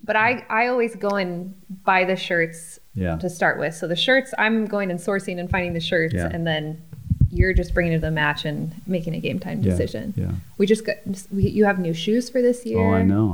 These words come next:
Speaker 1: Some
Speaker 2: I'm,
Speaker 1: new
Speaker 2: I'm
Speaker 1: shirts, new
Speaker 2: decked out.
Speaker 1: pants.
Speaker 2: Yeah.
Speaker 1: Okay, what's your lesson?
Speaker 2: Yeah, you cost me a lot of money buying all that stuff, by the way.
Speaker 1: <laughs>
Speaker 2: But
Speaker 1: people comment, and I've, I've received tweets before. People ask me, "Where did you get Coach Cook's shirt from? I wanna get it for my husband, or I wanna get it for my brother." And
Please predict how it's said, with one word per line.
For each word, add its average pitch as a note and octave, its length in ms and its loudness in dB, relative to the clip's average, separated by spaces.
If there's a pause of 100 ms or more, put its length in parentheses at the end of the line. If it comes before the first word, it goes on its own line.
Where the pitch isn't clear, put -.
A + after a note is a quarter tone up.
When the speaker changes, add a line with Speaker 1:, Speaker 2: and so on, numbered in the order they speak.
Speaker 1:
Some F#2+ 120 2
Speaker 2:
I'm, F#2+ 60 2
Speaker 1:
new E3 160 -2
Speaker 2:
I'm G2 120 4
Speaker 1:
shirts, A#3 280 4
new A3+ 60 6
Speaker 2:
decked G3+ 240 0
out. G3+ 140 4
Speaker 1:
pants. C4 340 -2 (100)
Speaker 2:
Yeah. G#2 260 0 (460)
Speaker 1:
Okay, G#3 200 2
what's G3+ 240 0
your G3+ 100 -4
lesson? E3 220 2
Speaker 2:
Yeah, G2 100 4
you G#2 80 4
cost A2+ 320 4
me G#2+ 80 6
a G2 60 4
lot G#2 200 4
of G2 60 4
money G#2 240 6
buying F#2 300 2
all F2+ 80 0
that F#2 180 0
stuff, - 320 -4
by D#4+ 100 4
the F#2 120 0
way. F#2 360 0
Speaker 1:
<laughs> - 40 -20
Speaker 2:
But - 180 -2 (300)
Speaker 1:
people D4 340 2
comment, A#3+ 640 0 (240)
and A3+ 240 2 (240)
I've, B3 320 2
I've B3 220 2
received C4 420 2
tweets G#3+ 320 -2
before. F3 640 0 (200)
People A3 280 4
ask G3 220 2
me, E3+ 180 -2
"Where G3+ 160 4
did C4 140 6
you A#3+ 240 6
get - 200 0
Coach G#3+ 280 0
Cook's G#3 180 -2
shirt G3 220 0
from? E3+ 160 0
I D3+ 80 0
wanna F#3 180 2
get G3+ 140 0
it - 80 -6
for G#3 100 0
my F3 120 2
husband, E3+ 440 -2
or D3+ 80 -2
I D#3 40 0
wanna F#3 200 0
get G3+ 80 0
it - 80 -8
for G3+ 80 -6
my F3 160 0
brother." F3 400 2
And E3 320 -6